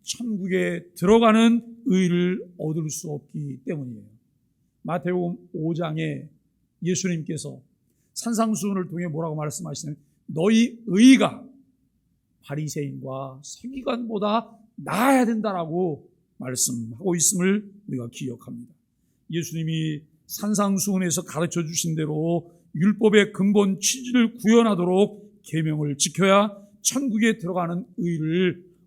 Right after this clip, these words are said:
얻을 수 있습니다. 둘, 두 번째 문제는 이들의 전도에 관한 거예요.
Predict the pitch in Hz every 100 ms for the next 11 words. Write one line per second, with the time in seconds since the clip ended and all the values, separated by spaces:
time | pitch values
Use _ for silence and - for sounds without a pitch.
0 | _ 135 147 147 135 - 135 135 - 143
1 | 135 - 113 - _ _ _ _ _ _
2 | _ _ - 151 131 - 156 165 - 143
3 | 135 135 151 214 233 _ _ _ _ -
4 | 170 180 180 - 135 180 208 214 180 147
5 | 143 135 131 131 165